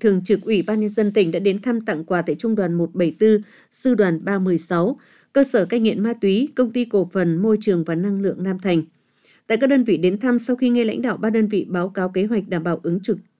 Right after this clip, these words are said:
dịp Tết Nguyên đán Giáp Thìn, đồng chí Phó Chủ tịch Thường trực Ủy ban Nhân dân tỉnh yêu cầu các đơn vị đảm bảo nguồn nhân lực, phương tiện, thuốc, trang thiết bị, theo dõi, kiểm tra, giám sát, nắm bắt tình hình, sẵn sàng nhận nhiệm vụ, không để bị động, bất ngờ trong mọi tình huống.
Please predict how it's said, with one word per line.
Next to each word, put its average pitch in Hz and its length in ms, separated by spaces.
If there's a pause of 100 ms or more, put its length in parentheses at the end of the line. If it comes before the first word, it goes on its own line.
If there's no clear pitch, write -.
(180)
dịp 180 260
Tết 269 120
Nguyên 214 160
đán 175 160
Giáp 254 220
Thìn, 185 220 (360)
đồng 220 140
chí 214 220
Phó 214 120
Chủ 240 120
tịch 202 200
Thường 185 180
trực 196 160
Ủy - 200
ban 214 160
Nhân 214 120
dân 208 200
tỉnh 190 200
yêu 214 180
cầu 190 220
các 180 120
đơn 208 180
vị 190 180
đảm 170 220
bảo 165 140
nguồn 165 240
nhân 190 120
lực, 190 160 (360)
phương 233 220
tiện, 214 220 (100)
thuốc, 311 260
trang 214 200
thiết 254 180
bị, 202 220 (340)
theo 254 180
dõi, 220 200
kiểm 170 260
tra, 226 140
giám 196 220
sát, 254 260
nắm 180 120
bắt 233 160
tình 175 140
hình, 180 240
sẵn 240 200
sàng 190 220
nhận 165 120
nhiệm 165 140
vụ, 185 260 (280)
không 262 180
để 190 140
bị 180 220
động, 208 240
bất 233 200
ngờ 196 180
trong 190 160
mọi 185 100
tình 160 180
huống. 170 260